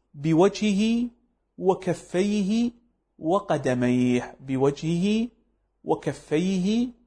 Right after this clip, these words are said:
وقدميه. ففي هذا إشارة أن الأعضاء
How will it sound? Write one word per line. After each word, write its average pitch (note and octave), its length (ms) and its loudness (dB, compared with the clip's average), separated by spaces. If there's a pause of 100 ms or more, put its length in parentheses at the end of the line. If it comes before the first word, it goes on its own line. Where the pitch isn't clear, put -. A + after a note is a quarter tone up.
(240)
وقدميه. B2+ 580 -2 (500)
ففي G#3+ 300 -6
هذا C#4+ 320 -2
إشارة B2+ 540 -2 (440)
أن D3+ 400 0 (140)
الأعضاء E3+ 840 0